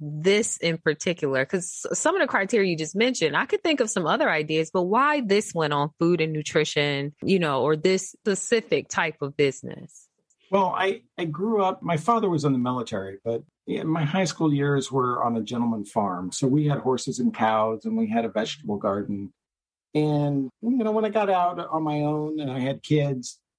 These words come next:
Speaker 2: I realized that just food didn't taste as good from the grocery stores as it used to when I was a kid.
Speaker 1: Mm-hmm.
Speaker 2: And it was that realization that, you know, really freshness equals flavor.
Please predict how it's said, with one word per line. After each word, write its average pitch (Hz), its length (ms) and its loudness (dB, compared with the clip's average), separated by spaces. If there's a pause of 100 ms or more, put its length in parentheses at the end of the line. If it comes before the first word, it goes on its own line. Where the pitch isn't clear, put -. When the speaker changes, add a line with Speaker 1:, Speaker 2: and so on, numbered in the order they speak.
(100)
Speaker 2:
I - 20 0
realized 170 680 2
that 139 260 -2
just - 240 -4
food 139 220 4
didn't 110 240 2
taste 110 320 0
as 101 100 -8
good 104 360 -4
from 123 180 2
the 110 60 0
grocery 113 340 2
stores 120 480 0
as 101 120 -4
it 110 100 -2
used 113 240 -2
to 120 160 0
when 113 160 -2
I 104 80 -4
was 98 160 -6
a - 20 -8
kid. - 400 -4 (460)
Speaker 1:
Mm-hmm. 208 120 -4
Speaker 2:
And 123 380 -2
it 165 140 0
was 139 140 0
that 135 200 0
realization 135 800 2
that, 110 300 -6 (500)
you 135 80 0
know, 135 80 2
really 139 640 2 (500)
freshness 135 960 0 (160)
equals 131 340 0
flavor. - 480 -4